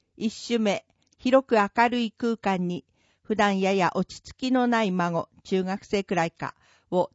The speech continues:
登場させている心情が、意味深長。二首目、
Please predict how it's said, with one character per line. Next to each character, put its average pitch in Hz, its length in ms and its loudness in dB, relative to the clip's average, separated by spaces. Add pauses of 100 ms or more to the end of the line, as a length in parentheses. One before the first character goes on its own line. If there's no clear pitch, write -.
登 226 220 4
場 240 220 4
さ 233 160 -2
せ 220 160 0
て 202 180 0
い 202 120 -2
る 196 120 -2
心 214 300 -2
情 196 220 2
が、 170 260 -4 (400)
意 185 120 -4
味 208 140 2
深 208 260 -2 (140)
長。 165 300 -2 (1160)
二 196 100 -2
首 214 200 -2
目、 180 220 -2